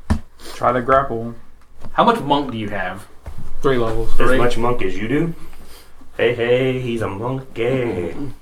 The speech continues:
Speaker 3: He's not monkeying around. Try to grapple him?
Speaker 1: Yep. So, either athletics?
Speaker 3: Uh, no, you have to roll athletics.
Speaker 1: Yeah.
Speaker 3: He gets to choose, which I'm assuming
Speaker 1: Cool.
Speaker 3: he's rolling athletics.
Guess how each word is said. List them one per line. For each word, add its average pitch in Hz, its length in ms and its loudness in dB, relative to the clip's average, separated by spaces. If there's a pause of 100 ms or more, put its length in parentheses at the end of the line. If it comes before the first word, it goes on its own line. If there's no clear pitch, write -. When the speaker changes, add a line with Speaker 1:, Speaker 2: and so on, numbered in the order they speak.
(100)
Speaker 3:
He's 95 320 -12
not 107 340 -6
monkeying 107 380 -8
around. 117 340 -4
Try 123 140 -2
to - 20 -4
grapple 165 360 2
him? 170 220 0
Speaker 1:
Yep. 131 160 -4 (720)
So, 120 600 -4
either 127 280 -6
athletics? 143 680 -6 (300)
Speaker 3:
Uh, 113 280 2
no, 123 140 6
you 135 180 0
have 120 280 0
to 95 60 -8
roll 92 200 0
athletics. 87 580 -8
Speaker 1:
Yeah. 131 140 -4
Speaker 3:
He 135 100 2
gets 117 220 -2
to 90 100 -14
choose, 85 380 -14
which 104 180 -6
I'm 104 120 0
assuming - 260 -2
Speaker 1:
Cool. - 100 -4
Speaker 3:
he's 113 120 -2
rolling 113 320 2
athletics. 107 560 -4